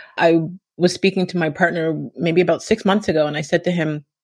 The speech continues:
you know, we were just standing outside, enjoying nature, looking around, standing in front of the house. And I said to myself, you know, if someone had told me twenty years ago that someone with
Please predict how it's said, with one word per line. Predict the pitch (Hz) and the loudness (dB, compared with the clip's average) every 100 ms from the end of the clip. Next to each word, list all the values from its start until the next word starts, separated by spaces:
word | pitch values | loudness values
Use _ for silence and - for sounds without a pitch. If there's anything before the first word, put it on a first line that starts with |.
| _ _ _ | _ _ _
you | 202 | -4
know, | 170 | 0
we | |
were | 190 | 0
just | 202 202 | 0 0
standing | 180 190 | 2 2
outside, | 185 185 170 170 | 2 4 4 2
enjoying | 202 180 170 170 180 | 0 0 2 4 4
nature, | 170 165 170 165 180 | 0 0 0 0 0
looking | 170 180 202 | -2 0 0
around, | 175 165 165 165 165 _ _ _ _ | 2 0 0 -4 -8 _ _ _ _
standing | - 208 226 | 0 0 0
in | |
front | 220 202 | 0 0
of | 185 | 0
the | |
house. | 202 233 - | 0 -2 -4
And | 170 | -8
I | 170 | -4
said | 180 180 | -6 -4
to | |
myself, | 175 170 165 160 156 _ _ | -4 -2 2 0 0 _ _
you | 185 | 0
know, | 180 165 156 | 0 0 -2
if | - - | -4 0
someone | 220 240 254 | 2 2 2
had | 226 - | 0 0
told | 196 185 180 | 2 4 4
me | 175 160 151 156 - | 0 -2 -6 -8 -4
twenty | 220 214 175 | 0 2 2
years | 180 175 | 2 0
ago | - - 156 165 _ _ _ - | -4 -6 -6 -12 _ _ _ -2
that | - | -2
someone | - - 185 196 180 180 175 - | 0 0 2 0 -2 -2 -4 -6
with | 165 160 151 151 - _ | 0 0 0 -6 -20 _